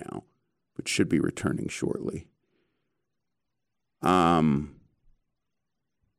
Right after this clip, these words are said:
I forgot about <laughs> telling you what happened the next day, but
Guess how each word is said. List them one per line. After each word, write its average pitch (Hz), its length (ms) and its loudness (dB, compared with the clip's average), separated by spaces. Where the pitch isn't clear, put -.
I 98 80 4
forgot 113 340 4
about 98 280 4
<laughs> - 0 -
telling 98 280 -4
you 107 140 0
what 110 160 4
happened 98 340 6
the 87 60 6
next 90 300 2
day, 98 200 6
but 82 300 2